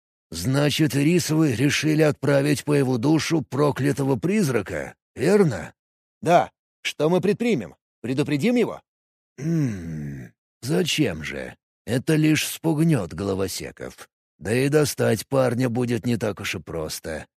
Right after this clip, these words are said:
ведь рядом с ним до сих пор пасутся агенты разведки. Самое важное, что мы теперь знаем, где искать призрака.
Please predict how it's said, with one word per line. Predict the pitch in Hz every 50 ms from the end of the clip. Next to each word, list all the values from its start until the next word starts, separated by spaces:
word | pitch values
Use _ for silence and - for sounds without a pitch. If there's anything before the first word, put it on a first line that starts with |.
| _ -
ведь | 113 131 135 - 131
рядом | 120 120 113 107 123 123 107
с | - -
ним | 95 95 98 104 113 113
до | 127 123
сих | - - 107 - -
пор | _ 110 113 117 110 87
пасутся | - 117 107 - - 117 113 98 - - 123
агенты | 120 117 107 110 113 113 101 120
разведки. | 120 131 131 131 135 139 113 90 - - - - 65 62 - _ _ _ _ _ _ _ _ _
Самое | - - 117 127 135 139 135 147 143 139
важное, | 139 156 180 180 170 156 123 92 95 92 87 87
что | - - - - 151 160
мы | 160 185 190 180
теперь | - 165 175 147 160 175 170 151
знаем, | 127 143 170 180 185 180 180 175 180 180 160
где | 131 151 151 147 175 180 180 180 170
искать | 156 - - - 147 147 135 - -
призрака. | - 113 101 92 82 85 76 76 71 - 78 69 65 67 73